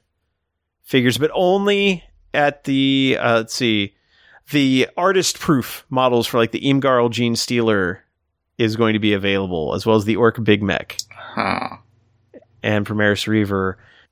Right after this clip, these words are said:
Speaker 1: And then, uh, there are five more models that will be available, but only at the Los, Los Angeles and Dallas Warhammer stores. So,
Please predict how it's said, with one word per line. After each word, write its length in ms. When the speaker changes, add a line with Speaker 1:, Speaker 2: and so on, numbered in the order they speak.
Speaker 1:
And 160
then, 380
uh, 380
there 240
are 80
five 400
more 260
models 420
that 140
will 100
be 140
available, 540
but 240
only 340
at 100
the 80
Los, 380
Los 340
Angeles 440
and 180
Dallas 380
Warhammer 360
stores. 280
So, 200